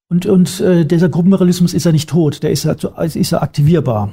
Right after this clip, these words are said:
Ich bin drauf gestoßen, als ich gemerkt habe, dass diese ganze Thematisierung von Übergewicht nicht stimmt.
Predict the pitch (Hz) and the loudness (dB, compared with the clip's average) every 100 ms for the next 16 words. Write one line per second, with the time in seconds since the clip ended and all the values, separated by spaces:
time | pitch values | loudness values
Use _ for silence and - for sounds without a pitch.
0 | - - 180 190 165 170 196 - 165 185 | -10 -6 0 0 0 -2 -4 -2 0 2
1 | 190 190 156 160 - 170 - 185 - - | 2 2 2 0 0 -2 -4 -10 -8 -2
2 | 156 156 160 170 180 165 151 151 147 156 | 0 2 0 0 0 2 -2 -2 -2 0
3 | 147 175 180 190 185 - _ _ _ 160 | 2 2 4 2 0 -10 _ _ _ 0
4 | 160 156 151 170 180 175 139 208 214 147 | 2 2 0 2 2 2 0 2 2 0
5 | 127 - - - - _ _ _ - 135 | -2 -4 -8 -20 -20 _ _ _ -6 -6
6 | - 135 110 107 | -4 -6 -6 -6